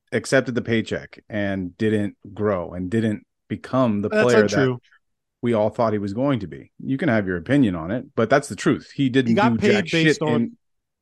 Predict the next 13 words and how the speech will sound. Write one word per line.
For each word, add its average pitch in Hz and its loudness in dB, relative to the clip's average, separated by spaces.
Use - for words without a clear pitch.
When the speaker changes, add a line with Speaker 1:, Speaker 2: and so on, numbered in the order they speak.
Speaker 1:
he 139 4
didn't 160 2
do 139 6
jack 127 2
shit 175 2
in 120 2
Charlotte. 107 -2
Speaker 2:
He 165 -2
got 156 2
Speaker 1:
They - 4
didn't 160 8
Speaker 2:
hurt. 127 6
Speaker 1:
win. 123 2